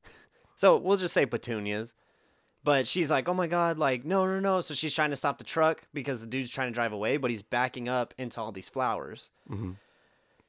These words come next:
Speaker 1: She gets him to stop, but at this point,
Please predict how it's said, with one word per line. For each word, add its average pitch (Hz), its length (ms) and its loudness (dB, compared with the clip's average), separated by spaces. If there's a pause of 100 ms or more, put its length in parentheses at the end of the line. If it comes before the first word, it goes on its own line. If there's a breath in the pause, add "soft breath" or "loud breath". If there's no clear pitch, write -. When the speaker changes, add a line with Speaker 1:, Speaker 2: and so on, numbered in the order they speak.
Speaker 1:
She 160 340 2
gets 196 280 4
him 208 100 0
to 190 80 0
stop, 131 500 0 (100)
but 139 140 0
at 117 140 -6
this 185 240 2
point, 196 380 -2